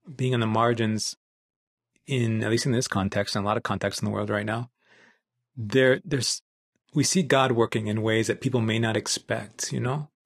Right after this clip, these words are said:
That God is there, and God is blessing queer people, and God is,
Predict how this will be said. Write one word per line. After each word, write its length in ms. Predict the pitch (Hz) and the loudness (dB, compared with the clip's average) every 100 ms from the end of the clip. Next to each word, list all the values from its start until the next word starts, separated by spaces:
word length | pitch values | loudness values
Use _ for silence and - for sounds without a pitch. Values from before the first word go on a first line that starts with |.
| - | -8
That 80 | |
God 240 | 104 135 135 | 2 2 4
is 260 | 123 123 | 2 2
there, 360 | 107 107 117 123 _ _ _ | 2 0 -2 -8 _ _ _
and 480 | 127 123 117 110 107 - - | -2 0 0 -2 -6 -12 -2
God 220 | 123 123 | 2 4
is 160 | 131 123 | 4 2
blessing 340 | 127 110 123 | 2 2 0
queer 200 | - 113 | 0 -2
people, 440 | 104 113 110 113 - _ _ - - _ _ | 0 -2 -2 -4 -6 _ _ -20 -20 _ _
and 120 | 120 | 0
God 240 | 120 117 - | 2 4 4
is, 400 | 143 135 120 - | 4 4 2 -4